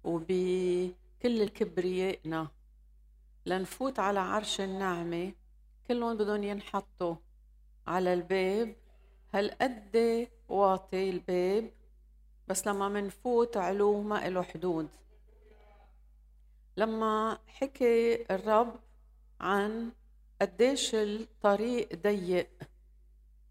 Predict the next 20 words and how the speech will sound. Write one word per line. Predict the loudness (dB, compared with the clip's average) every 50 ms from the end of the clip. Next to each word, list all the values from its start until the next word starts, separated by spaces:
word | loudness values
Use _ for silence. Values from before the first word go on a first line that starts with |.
| -20 -20 -20 -20 -20 -20 -16 -8
وقديه | -4 -2 0 2 0 0 0 -4 2 4 4 4 4 4 4 2 2 2 0 -2 -8 -14 -20 -20 -20 -20 -20 -20 -20 -10 -4
صعب، | 0 2 4 4 4 2 0 0 0 -2 -4 -10 -14 -20 -20 -20 -20 -20 -20 -20 -20 -20 -20 -20 -20 -20 -20 -20 -20 -20 -20 -20 -20 -20 -14 -6
كنا | -4 -2 0 0 0
نفكر | -2 -2 -6 -4 -4 -6 -6 -8 -14 -4 0 2 2 2 2 0 -2 -4
إنه | -6 -4 -4 -6
كتير | -6 -8 -6 -4 -2 -2 0
صعب. | 0 -2 0 0 -2 -2 -2 -2 -4 -6 -8 -12 -20 -20 -20 -20 -20 -20 -20 -20 -20 -20 -20 -20 -20 -12 -8
ما | -8 -6 -2
إذا | 0 2 2
يسوع | 2 2 0 0 -2 -2 -2 0 -2 -2
قال | 0 0 0 0 0 0 0 0 -2 -2 -4 -8 -12 -20 -20 -20 -10
ضيق | 0 2 2 2 2 0 0 0 0 0 0 -6 -18 -20 -20 -20 -20 -20 -20 -20 -10 -4
والطريق | -4 -4 0 2 4 4 4 2 0 -2 -4 -6 -6
نحو | -4 0 0 0 0 -2 -4 -2 0 0 0 0 -2 -2 -4
جهنم | -4 -4 -4 -4 -4 -2 -4 -4 -6
كتير | -6 -12 -8 -4 -2 -2 -2 0
واسع، | 2 2 2 2 2 0 -2 -2 -2 -4 -4 -6 -10 -18 -20 -20 -20 -20 -20 -20 -20 -20 -20 -20 -14 -6
يعني | -4 -2 -2 -2 -2 -4
كتير | -6 -8 -4 -4 -2 -2
صعب. | 0 -2 2 2 2 2 2 -2 -4